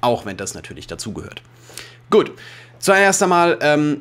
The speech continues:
das ganz Wichtige an der Sache ist eigentlich, dass man tatsächlich die Kamera rumdreht, weil viele denken jetzt, „Hm, wir schneiden das Video einfach zu und dann passt die ganze Sache schon“, aber erstens mal, du verlierst Auflösung, was bei einem vier K Video jetzt nicht ganz so relevant ist, wenn wir es sowieso erst in H D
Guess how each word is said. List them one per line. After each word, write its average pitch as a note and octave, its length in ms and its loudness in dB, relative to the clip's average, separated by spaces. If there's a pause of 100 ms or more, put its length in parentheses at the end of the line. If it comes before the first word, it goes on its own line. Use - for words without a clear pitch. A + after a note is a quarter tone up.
(280)
das C3 480 -4
ganz C3 240 0
Wichtige C3+ 400 0
an A2 100 -2
der G#2+ 140 -2
Sache A2+ 260 -6
ist - 200 -8
eigentlich, G#2 440 -6
dass A#2 200 -4
man A2 200 -6
tatsächlich C#3 560 -4
die A#2+ 80 -6
Kamera A2 360 -4
rumdreht, G#2+ 520 -2
weil D2+ 140 -8
viele A#2+ 240 -4
denken C#3+ 280 0
jetzt, - 380 -4
„Hm, F3+ 320 2
wir C3 120 -2
schneiden C#3+ 420 0
das B2 180 -2
Video C#3 260 -4
einfach A2+ 300 -6
zu F#3 460 0
und B2+ 140 2
dann A#2 180 -2
passt F3 260 -2
die F#3 80 -4
ganze E3 300 0
Sache D3+ 260 0
schon“, D3+ 320 0
aber C3 320 2 (640)
erstens F3 340 0
mal, D#3+ 300 2 (140)
du C#3 80 0
verlierst A2+ 320 -2
Auflösung, G3 760 2 (380)
was G2 240 -4
bei - 180 -2
einem F#2+ 220 -2
vier F2+ 260 -8
K G#2+ 320 0
Video A2+ 300 -4
jetzt F#2+ 260 -6
nicht - 260 -14
ganz D#3 280 -2
so E3 80 2
relevant D3 580 2
ist, D3+ 220 2
wenn A2+ 120 -2
wir A2 80 -4
es - 80 -6
sowieso G#2+ 440 -4
erst D#3 260 0
in D3+ 160 0
H D3 80 0
D D3 400 -2